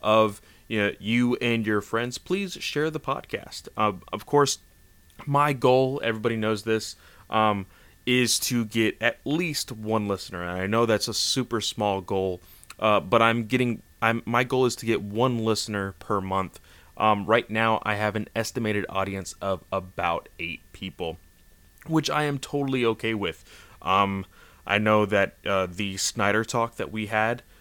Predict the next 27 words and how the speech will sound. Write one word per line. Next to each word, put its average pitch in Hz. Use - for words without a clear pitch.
a 107
couple 120
weeks 113
ago, 123
um, 95
really 117
hit 117
hard, 117
and 101
it 87
got 101
a 98
lot 95
of 95
listens, 107
and 92
I 85
absolutely 95
love 90
it. 113
And 120
some 117
people 131
stuck -
around 151
for -
that. 87